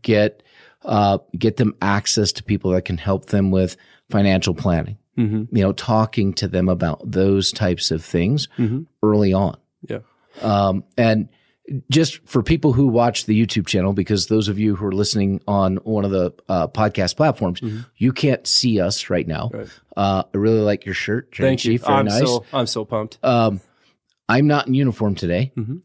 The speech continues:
Speaker 1: Uh, as we're recording this, I'm sure somebody will point that out. Uh, whoever watches on YouTube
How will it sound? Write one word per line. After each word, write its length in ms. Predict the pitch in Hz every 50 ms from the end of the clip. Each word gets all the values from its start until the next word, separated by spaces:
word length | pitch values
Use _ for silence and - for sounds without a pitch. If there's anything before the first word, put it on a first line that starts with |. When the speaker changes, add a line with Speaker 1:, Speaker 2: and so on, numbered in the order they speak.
| - -
Speaker 1:
Uh, 180 | 104 98 101 -
as 180 | - 104 90
we're 80 | 107 107
recording 460 | 107 107 104 - 113 107 98 92 92
this, 180 | 90 92 - -
I'm 80 | 95 90
sure 180 | - - 101
somebody 260 | - - 104 98 101
will 60 | 101 90
point 200 | - 107 101 95
that 140 | 104 107
out. 280 | 104 87 87 - - - - - - - - _ _ -
Uh, 320 | - - 104 104 98 95
whoever 260 | 87 90 98 101 101 98
watches 260 | 98 95 - - 98
on 100 | 98 101
YouTube 340 | 101 101 90 - 85 85